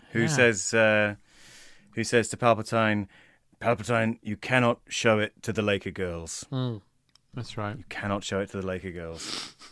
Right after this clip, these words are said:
Speaker 1: And, uh, Palpatine says, "I have to show it to the Laker girls." He says, "No, you can't. You can't show it to the Laker girls."
Speaker 2: <laughs>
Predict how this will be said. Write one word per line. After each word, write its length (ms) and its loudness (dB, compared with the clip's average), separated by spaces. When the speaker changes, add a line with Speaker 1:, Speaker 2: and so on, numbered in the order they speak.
Speaker 1:
And, 280 -4
uh, 280 -2
Palpatine 320 -2
says, 180 -4
"I 180 4
have 340 -2
to 100 -10
show 220 -8
it 120 -14
to 80 -16
the 80 -12
Laker 300 -10
girls." 380 -12
He 80 -4
says, 200 -8
"No, 100 -4
you 140 -4
can't. 380 -6
You 80 -12
can't 420 -2
show 260 -4
it 140 -4
to 100 -8
the 80 -8
Laker 280 -8
girls." 540 -8
Speaker 2:
<laughs> 60 -14